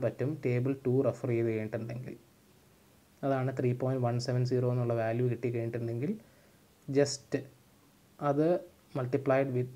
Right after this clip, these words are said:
the annual inflow ten thousand, we will get thirty-one thousand seven hundred. ചെറിയൊരു value വ്യത്യാസം വരും, approximately equal ആണ്. നോക്കുക, തേർട്ടി വൺ തൗസൻഡ് സിക്സ് ഹൺഡ്രഡ് ആൻഡ് നയൻറ്റിക്ക് പകരം തേർട്ടി വൺ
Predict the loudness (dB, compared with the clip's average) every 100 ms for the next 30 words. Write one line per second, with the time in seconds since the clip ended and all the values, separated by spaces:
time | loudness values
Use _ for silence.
0 | 0 0 0 -10 -20 _ _ _ -6 -4
1 | -2 0 -2 -4 -10 -18 -4 -4 -2 -6
2 | -8 -12 -20 -20 -6 -2 0 -2 -4 -8
3 | -12 -16 -6 -2 0 0 -2 -8 -4 -2
4 | 0 0 0 -2 -4 -6 -6 -6 -8 -12
5 | -18 -20 -20 -20 -4 2 4 4 6 8
6 | 8 6 4 4 2 0 0 0 0 -2
7 | -4 -10 -20 -12 -8 2 2 2 0 0
8 | 0 0 0 -2 -2 -4 -10 -14 -20 -20
9 | -20 -20 -20 -20 -20 -20 -20 _ -20 -20
10 | -12 -8 -6 -4 0 0 -2 -8 -20 -20
11 | -2 0 2 4 4 4 4 4 2 -2
12 | -6 -6 -4 -2 -2 -2 -2 -2 0 2
13 | 2 2 0 -4 -14 -20 -10 -2 2 2
14 | 2